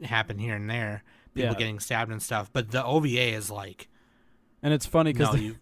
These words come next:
Speaker 2: <laughs> 'cause, uh, 'cause Watsuki's, he was like, <laughs> he was upset that the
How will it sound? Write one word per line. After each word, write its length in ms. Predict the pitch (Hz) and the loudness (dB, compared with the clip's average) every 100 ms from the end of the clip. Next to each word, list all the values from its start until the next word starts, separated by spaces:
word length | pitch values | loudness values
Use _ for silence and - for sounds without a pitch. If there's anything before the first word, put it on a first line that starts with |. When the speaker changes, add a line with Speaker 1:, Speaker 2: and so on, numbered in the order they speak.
| - - - | -18 -20 -20
Speaker 2:
<laughs> 320 | - - - | -20 -20 0
'cause, 260 | 147 131 | 2 4
uh, 380 | 131 120 110 107 117 - _ _ - | 2 2 0 -4 -6 -10 _ _ -6
'cause 160 | 127 | -4
Watsuki's, 520 | 120 127 123 120 120 - | 2 0 0 -2 -2 -2
he 180 | 127 | 0
was 140 | 131 120 | 0 2
like, 340 | 117 113 - - | 0 0 -6 -2
<laughs> 960 | 160 - - - - - - - _ - | -2 -2 -12 -20 -20 -20 -20 -20 _ 4
he 140 | 175 | 8
was 100 | 165 | 10
upset 560 | 165 - - 139 143 135 | 8 4 4 4 4 0
that 300 | 131 123 - | 0 0 -2
the 420 | 123 117 110 | 0 0 -4